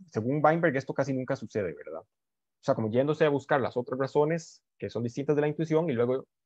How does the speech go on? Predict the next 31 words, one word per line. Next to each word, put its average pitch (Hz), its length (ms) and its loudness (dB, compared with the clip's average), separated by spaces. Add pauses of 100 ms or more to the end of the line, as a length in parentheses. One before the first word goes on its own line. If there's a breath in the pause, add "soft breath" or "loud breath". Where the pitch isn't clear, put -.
(120)
tratando 120 380 -2
de, 110 180 2
de 107 120 -2
botar 107 320 2
ese 120 160 -4
otro 117 180 -2
argumento 110 360 -4
alternativo. 98 500 -14 (1000)
Por 135 140 4
ejemplo, 170 280 2
los 139 180 2
confiabilistas, 156 840 -2 (640)
eh, 98 320 2
se 104 340 2
vieron 139 300 6
compelidos 160 720 6
a 123 80 4
replicar 135 460 6
al 90 260 2
ejemplo 117 280 0
del 120 140 4
Turtem, 165 440 2 (640)
incluso 165 540 6
aun 151 220 10
cuando 156 320 4
las 139 200 4
premisas 131 580 4
putativas 135 640 2
en 107 80 -6
defensa 151 540 2
de, 87 220 0